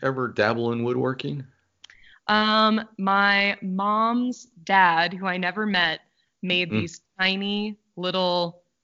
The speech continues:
Speaker 2: bureaus that are all over the house with all these
Speaker 1: Mm-hmm.
Speaker 2: tiny little drawers. And that, as far as I know, is the only real woodworking in my family history. But on my dad's side, um, going back a few generations,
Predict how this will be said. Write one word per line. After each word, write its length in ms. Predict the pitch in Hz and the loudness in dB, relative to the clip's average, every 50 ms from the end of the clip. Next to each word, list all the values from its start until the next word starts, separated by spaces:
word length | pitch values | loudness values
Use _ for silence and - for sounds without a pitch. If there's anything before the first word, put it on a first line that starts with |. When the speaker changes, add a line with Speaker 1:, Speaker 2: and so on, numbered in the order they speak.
| _ _ _ _ _ _ - _ _ _ - | _ _ _ _ _ _ -20 _ _ _ -10
Speaker 2:
bureaus 760 | - 160 175 175 185 185 165 151 - - - - - - - - | -6 -4 0 2 2 2 2 0 -2 -4 -8 -10 -12 -10 -4 -2
that 80 | 180 170 | 0 0
are 100 | 165 - | 0 2
all 260 | - 175 180 175 180 | 2 2 2 4 2
over 200 | 175 160 165 156 | 0 0 -2 -4
the 80 | 175 | -4
house 500 | 180 175 156 120 - - - - - - _ _ _ _ _ _ _ _ | 0 0 0 0 0 -2 -10 -18 -20 -20 _ _ _ _ _ _ _ _
with 140 | - 175 160 | -10 -4 0
all 100 | 175 165 | 2 2
these 160 | 120 127 135 | 4 2 2
Speaker 1:
Mm-hmm. 100 | 131 131 - | 0 0 -4
Speaker 2:
tiny 120 | 180 185 _ - | -6 -8 _ -6
little 220 | 185 175 175 175 165 | -6 -4 -4 -4 -4
drawers. 600 | 156 160 147 143 143 - - - - - - _ _ - | -4 -4 -2 -2 -2 -2 -4 -6 -10 -12 -16 _ _ -4
And 200 | 180 170 175 180 | -4 -2 0 2
that, 280 | 175 175 180 185 180 | 2 2 2 2 0
as 120 | 180 165 - | -4 -10 -8
far 200 | - 220 269 269 | -6 -4 -2 -2
as 100 | 233 247 | -2 -2
I 80 | 208 | -2
know, 540 | 208 214 233 226 190 170 160 160 156 151 - _ _ _ _ - | 0 0 2 2 2 2 0 0 -4 -6 -10 _ _ _ _ -10
is 160 | 180 180 160 | -8 -6 -6
the 140 | 180 175 - | -4 -4 -4
only 220 | 170 185 190 185 180 | -4 -2 -2 -2 0
real 180 | 180 180 170 | 0 0 0
woodworking 720 | 170 170 170 175 165 160 - 175 170 160 160 160 160 156 - _ - | -2 -4 -4 -6 -8 -6 -4 -4 -2 -2 -2 -4 -6 -8 -10 _ -10
in 100 | 160 165 | -8 -6
my 140 | 160 160 | -6 -4
family 300 | 160 - 160 160 160 160 | -4 -4 -4 -4 -4 -4
history. 380 | 165 180 165 - - 170 160 160 | -6 -6 -8 -6 -4 -2 -2 0
But 180 | 160 165 165 165 | 0 0 0 0
on 80 | 160 160 | 0 0
my 100 | 160 160 | 0 2
dad's 380 | 160 202 220 202 170 - - | 4 4 6 6 4 2 -2
side, 480 | - 175 170 165 165 160 165 175 - _ _ _ _ _ _ _ - | 0 2 2 2 2 0 -2 -6 -10 _ _ _ _ _ _ _ -6
um, 400 | - 170 165 156 156 - 185 - _ _ _ _ _ _ _ - _ _ _ _ _ _ _ _ _ _ _ _ - | -4 -2 -2 -2 -2 -6 -10 -12 _ _ _ _ _ _ _ -20 _ _ _ _ _ _ _ _ _ _ _ _ -10
going 240 | 185 175 175 175 170 | -6 -4 -4 0 2
back 200 | 170 170 170 - | 0 0 0 -2
a 60 | 165 | -8
few 200 | - - 185 180 | -8 -8 -6 -4
generations, 1000 | 165 175 160 160 160 160 156 156 - - 160 160 156 156 160 165 156 - - _ | -4 -4 -2 -2 -2 -2 -2 -2 -4 -6 -6 -6 -6 -6 -8 -10 -14 -16 -20 _